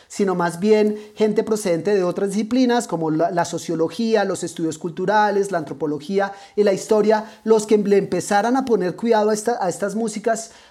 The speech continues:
a estas músicas populares, eh, más desde el punto de vista, pues en primer lugar, que permitían estudiar fenómenos, digamos, como la cultura de masas, o las identidades juveniles, o las identidades nacionales, etcétera.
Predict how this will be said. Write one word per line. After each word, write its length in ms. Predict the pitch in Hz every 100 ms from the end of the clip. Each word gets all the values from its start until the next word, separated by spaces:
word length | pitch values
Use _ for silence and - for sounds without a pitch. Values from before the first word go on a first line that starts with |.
| -
a 80 | 196
estas 200 | - 220
músicas 420 | 226 220 233 -
populares, 640 | 240 269 254 202 254 - - - -
eh, 280 | 208 196 190
más 520 | 185 208 208 208 - 196 254
desde 260 | 226 233
el 80 | 226
punto 260 | 202 185 220
de 80 | 214
vista, 480 | 185 202 196 - -
pues 160 | 180
en 80 | 165
primer 240 | 151 160 165
lugar, 380 | 202 208 202 - - -
que 220 | 220 220
permitían 640 | 208 196 - 196 190 190 214
estudiar 380 | 208 - 185 165
fenómenos, 540 | - 208 208 208 208
digamos, 360 | 190 156 156 156
como 280 | 196 190 170
la 180 | 175 -
cultura 380 | 165 170 170
de 120 | 180 170
masas, 480 | 190 - 135 - - - -
o 100 | 196
las 220 | 175 -
identidades 580 | 175 165 170 160 156 -
juveniles, 720 | 196 180 202 214 175 151 - -
o 80 | -
las 220 | 175 170
identidades 440 | 180 165 160 160 160
nacionales, 720 | 185 - 165 175 175 165 156
etcétera. 480 | 185 - 170 170